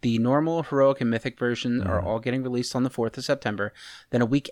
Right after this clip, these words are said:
Speaker 1: after that, they're opening up the first wing for Raid Finder. Now, Raid Finder, like Manny said, they introduced it so that literally everyone can see the game. And
Speaker 2: Mm.
Speaker 1: that was something that Blizzard really wants, is they want everyone to experience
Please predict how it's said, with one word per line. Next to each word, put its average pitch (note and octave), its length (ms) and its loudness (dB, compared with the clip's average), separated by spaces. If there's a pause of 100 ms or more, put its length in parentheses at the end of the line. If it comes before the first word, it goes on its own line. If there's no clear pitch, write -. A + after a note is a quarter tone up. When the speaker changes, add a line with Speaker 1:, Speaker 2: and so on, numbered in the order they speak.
Speaker 1:
after D#3 300 2
that, A#2 220 4
they're - 120 -2
opening C3+ 360 0
up - 140 -6
the B2 60 -10
first - 380 -2
wing C3 180 0
for - 140 -8
Raid G#2+ 220 -4
Finder. F2 240 -4
Now, G#2 120 -4
Raid C#3+ 240 -2
Finder, D#3 480 -2
like B2 280 -4
Manny A#2+ 180 -4
said, A2 220 -4
they G#2+ 80 -4
introduced B2 520 -6
it A#2+ 160 0 (360)
so - 180 0
that B2 240 4
literally C3+ 500 2
everyone A#2 440 0
can A2 120 -6
see G#2+ 200 -4
the G2 100 -6
game. C2 300 -10 (280)
And G#2+ 140 0
Speaker 2:
Mm. - 40 4
Speaker 1:
that B2+ 120 4
was E3+ 100 -4
something C3+ 340 0
that B2+ 120 0
Blizzard A2+ 320 -2
really A2 260 -2
wants, G2+ 340 -6
is - 40 -16
they G#2+ 100 -6
want G#2+ 240 -6
everyone B2 380 -6
to - 140 -12
experience G#2 420 -10